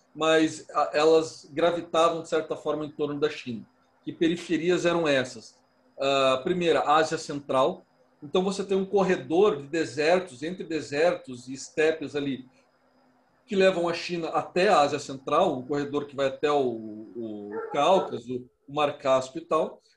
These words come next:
Então, povos nômades ali que também tinham uma dinâmica própria, mas eles interagiam muito com a China.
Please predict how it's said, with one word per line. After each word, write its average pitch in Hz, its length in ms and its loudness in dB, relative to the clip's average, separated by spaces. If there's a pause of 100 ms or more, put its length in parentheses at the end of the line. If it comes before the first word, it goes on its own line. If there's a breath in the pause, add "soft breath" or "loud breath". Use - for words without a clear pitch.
Então, 196 220 -2
povos 196 480 0
nômades 151 640 -2
ali 151 220 -4
que 147 400 -12 (500)
também 208 380 4
tinham 208 220 -2
uma 175 120 -2
dinâmica 170 460 -2
própria, 160 560 2
mas 156 240 0
eles 180 220 -2
interagiam 165 560 0
muito 185 440 -4
com 135 140 -12
a 123 40 -6
China. 151 360 -14